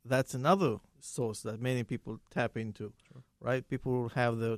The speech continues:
Speaker 1: cho-, their church, and then they go, they go every Sunday, or the synagogue, and they go every Saturday, and then there they meet a wealth of people, and they say, "Hey, how you doing? How are you? How you doing? How you doing? How you doing?" And then you build a relationship, and then you build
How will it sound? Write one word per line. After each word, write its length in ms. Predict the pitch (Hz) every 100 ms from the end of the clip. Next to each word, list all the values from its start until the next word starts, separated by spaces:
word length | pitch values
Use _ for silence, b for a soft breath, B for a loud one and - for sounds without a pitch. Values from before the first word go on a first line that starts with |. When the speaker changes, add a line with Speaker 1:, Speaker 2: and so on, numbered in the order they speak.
| -
Speaker 1:
cho-, 280 | - 165 170
their 200 | 123 113
church, 520 | - - 175 170 -
and 140 | 123 104
then 120 | 107
they 80 | 117
go, 180 | 120 113
they 100 | 117
go 220 | 120 117
every 160 | 117
Sunday, 540 | 113 160 156 143 139 135 b b b
or 160 | - 107
the 80 | 107
synagogue, 460 | - 156 139 127
and 80 | 120
they 40 |
go 60 | 117
every 180 | 113 110
Saturday, 420 | - 151 135 123 b b b -
and 140 | 135
then 200 | 135 123 -
there 380 | 127 139 170 160
they 180 | 131 127
meet 300 | 135 147 127
a 100 | 117
wealth 420 | 120 156 196 -
of 160 | 123 -
people, 280 | 107 - -
and 140 | 117
they 60 | 110
say, 160 | 117 -
"Hey, 380 | 190 208 202 156
how 140 | 120 113
you 140 | 117
doing? 360 | 135 151 143 127
How 240 | 113 113
are 120 | 127
you? 140 | 123 120
How 80 |
you 140 | 107 123
doing? 180 | 123 117
How 120 | 117
you 100 | 120
doing? 200 | 127 123
How 100 | 117
you 80 | 120
doing?" 200 | 156 151 b b b
And 120 | 120 123
then 200 | 127 123
you 80 |
build 260 | 117 123 120
a 40 |
relationship, 600 | 113 123 139 143 - 127
and 80 | -
then 160 | 113 113
you 80 | 113
build 340 | 117 113 110